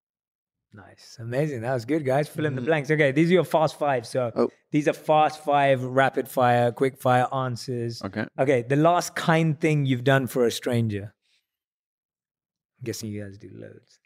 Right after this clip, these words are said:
Speaker 3: I, um, there was a homeless guy, um, sitting on the side of the street, and I wasn't gonna stop. I biked past him, and then he, his cart fell on the side of the road. I was just like, "Oh, I," and, and my in-, instinct was, "I, I,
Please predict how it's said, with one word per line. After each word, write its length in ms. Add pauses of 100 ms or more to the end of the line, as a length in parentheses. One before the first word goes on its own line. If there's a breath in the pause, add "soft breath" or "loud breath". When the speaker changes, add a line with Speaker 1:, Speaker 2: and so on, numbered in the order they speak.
(140)
Speaker 3:
I, 220
um, 640 (440)
there 60 (360 soft breath)
was 80
a 60
homeless 320
guy, 360 (420)
um, 540 (200)
sitting 300
on 100
the 40
side 220
of 60
the 60
street, 300
and 80
I 60
wasn't 240
gonna 140
stop. 340
I 80
biked 320
past 320
him, 320 (600 soft breath)
and 160
then 200
he, 220
his 180
cart 320
fell 200
on 120
the 60
side 360
of 60
the 60
road. 320 (320)
I 80
was 100
just 180
like, 120 (500)
"Oh, 200 (120)
I," 200 (720 soft breath)
and, 120
and 240
my 120 (200)
in-, 120
instinct 500
was, 180
"I, 160 (160)
I, 120